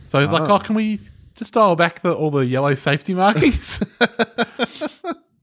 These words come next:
Speaker 1: So it sort of tracks that, uh,
Speaker 2: Right.
Speaker 1: they'll be like, "All right, we've gotta get the public to turn against Elon
Speaker 2: Yeah, right.
Speaker 1: Musk so that they'll be into it when we
Speaker 2: Mm.
Speaker 1: pin the space fiasco on him."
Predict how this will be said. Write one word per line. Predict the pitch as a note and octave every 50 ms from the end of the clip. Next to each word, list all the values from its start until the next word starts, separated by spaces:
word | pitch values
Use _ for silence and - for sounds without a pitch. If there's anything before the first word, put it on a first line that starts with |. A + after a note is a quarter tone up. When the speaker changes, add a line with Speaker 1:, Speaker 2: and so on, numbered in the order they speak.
| _ _ - - - - - - - - - - - - _ _ _ -
Speaker 1:
So | - - F3 E3 E3 D#3+ D#3+ E3 E3+ D3+ - - _ _ _ _ _ _ _ _ -
it | E3+ D#3 -
sort | - B3 B3+ A#3
of | F#3 - - - - - _ _ -
tracks | - - D#3 F3+ - - - - -
that, | D#3 C3 B2+ C3
uh, | C3 B2+ A#2+ A#2+ B2 B2 B2+ B2
Speaker 2:
Right. | - - F#2
Speaker 1:
they'll | C3+ B2+
be | C3
like, | B2+ A#2 - -
"All | C#3
right, | B2 A#2 A2+
we've | B2 C3
gotta | C#3+ C#3
get | C#3+ A2+
the | A2
public | - - - A#2+ A2+ B2+ A#2+ -
to | - A#2+
turn | - - A#2 A2 A2+
against | A2 G#2+ A2 G#2 - A#2+
Elon | A2 G#2+ G#2 G#2 G#2
Speaker 2:
Yeah, | A2+
right. | A2 G2
Speaker 1:
Musk | E2+ E2+ - - - - - - - - - - - _
so | - - D3 B2+ B2
that | B2+ B2+ -
they'll | A#2+ A#2 A2+ A2 A2+ A2 G2+
be | G2 - A#2 A2+
into | C3 D3+ - - B2+ A2+
it | A2 D#2
when | A#2+ A#2 G#2+
we | G#2 A2 G#2+ F#2+
Speaker 2:
Mm. | F2 E2+
Speaker 1:
pin | - - D3 B2+ A2+
the | A2 -
space | - - - A#2 A#2 - -
fiasco | - - A#2 G2+ G2+ - - - G2+ F#2+
on | G2 G2
him." | F#2+ F#2+